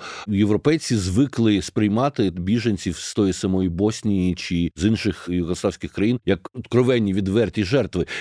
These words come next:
І є факт, що люди, які пережили знущання в своїх селах, там люди, наприклад, з тої самої Сребрениці, вони не хочуть повертатися. І ті люди, які виїхали, вони бояться емоційно, вони не можуть повертатися в ті міста, де вони бачили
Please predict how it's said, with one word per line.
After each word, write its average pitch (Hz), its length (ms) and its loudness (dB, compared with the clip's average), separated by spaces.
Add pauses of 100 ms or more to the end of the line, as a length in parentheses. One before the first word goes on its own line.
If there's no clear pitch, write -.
І 95 120 2
є 107 100 4
факт, - 420 -2
що 104 480 2
люди, 104 260 2
які 92 200 -2
пережили 95 800 2
знущання 98 720 2
в - 60 -10
своїх 92 360 -2
селах, 117 340 0
там 85 180 -2
люди, 95 220 0
наприклад, 95 360 -2
з - 60 -12
тої 95 140 2
самої 87 300 -2
Сребрениці, 92 720 -2 (220)
вони 110 340 2
не 127 160 2
хочуть 123 340 -2
повертатися. 82 760 -4
І 71 80 -4
ті 98 160 -6
люди, 104 180 2
які 101 200 -2
виїхали, 123 540 0 (180)
вони 107 220 4
бояться 113 540 0
емоційно, 107 760 0
вони 104 160 0
не 107 120 0
можуть 104 320 0
повертатися 82 600 -4
в - 40 -10
ті - 140 -8
міста, 87 360 0 (180)
де 92 80 2
вони 98 220 4
бачили 98 420 0